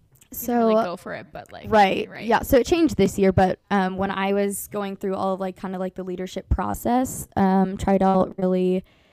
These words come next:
Speaker 2: it was kind of like the chapter picked a role that f-, really fit you. So it was honestly kind of an honor to be chosen for a role because it was the chapter saw something in you. This is where they wanted you to be.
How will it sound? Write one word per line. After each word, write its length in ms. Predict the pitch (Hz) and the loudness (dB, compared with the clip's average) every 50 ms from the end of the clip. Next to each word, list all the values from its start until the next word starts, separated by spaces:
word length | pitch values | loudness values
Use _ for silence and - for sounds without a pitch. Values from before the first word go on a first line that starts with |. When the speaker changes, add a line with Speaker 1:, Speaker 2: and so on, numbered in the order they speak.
| _ _ - | _ _ 0
Speaker 2:
it 80 | - | 2
was 100 | 233 233 | 2 2
kind 180 | - - 233 220 | 2 0 0 0
of 60 | 220 | 0
like 140 | 214 214 - | 0 -2 -2
the 60 | 196 | -4
chapter 520 | - - 208 185 202 - - 202 202 202 208 | -4 -4 -4 -4 -4 -4 -2 0 0 0 0
picked 260 | - - 190 - - | 0 -2 -2 -2 -6
a 60 | 185 | -6
role 180 | 180 190 185 180 | -4 -2 -2 -2
that 140 | 185 - | -4 -6
f-, 100 | - - _ - | -10 -10 _ -4
really 200 | 208 196 190 196 | -2 -2 -2 -2
fit 280 | - - 196 185 - | -4 -2 -4 -4 -2
you. 260 | 196 196 185 185 190 | -2 -2 -2 -2 -2
So 160 | 208 - - 208 | -4 -4 -4 -2
it 80 | - | -2
was 140 | - 247 233 | -2 -4 -4
honestly 360 | 269 254 285 311 294 - 330 | -4 -4 -4 -4 -4 -4 -4
kind 200 | - - 233 226 | -2 -2 -4 -4
of 60 | 220 | -4
an 40 | 202 196 | -6 -6
honor 220 | 196 190 185 190 | -6 -6 -4 -4
to 100 | 196 202 | -6 -6
be 200 | 185 196 202 196 | -6 -8 -10 -10
chosen 580 | - - - 185 180 180 175 190 185 190 196 190 | -8 -4 -2 -2 -2 -2 -4 -4 -6 -6 -6 -8
for 280 | - - 185 185 185 | -4 -2 0 0 2
a 80 | - 180 | 0 0
role 280 | 170 180 185 185 185 185 | 0 2 4 4 4 2
because 360 | 180 190 - - 185 185 175 | 2 0 -2 -2 -4 -4 -4
it 80 | - - | -6 -10
was 140 | 196 175 | -10 -10
the 120 | - - 190 | -10 -12 -12
chapter 300 | - 185 180 - - 196 | -10 -10 -12 -12 -12 -12
saw 180 | - - 180 | -8 -8 -8
something 320 | 185 - - 180 175 185 185 | -8 -8 -10 -12 -12 -12 -12
in 100 | 180 196 | -10 -6
you. 280 | 226 277 262 254 254 | -4 -4 -2 -2 -2
This 200 | 208 208 202 - | -4 -4 -6 -8
is 120 | 190 190 180 | -10 -10 -6
where 160 | 185 180 180 | -6 -6 -4
they 100 | 175 175 | -4 -6
wanted 300 | 170 185 185 175 175 - | -6 -8 -10 -10 -12 -12
you 80 | 185 170 | -12 -12
to 60 | 175 | -10
be. 280 | 185 202 208 208 170 | -8 -6 -6 -6 -6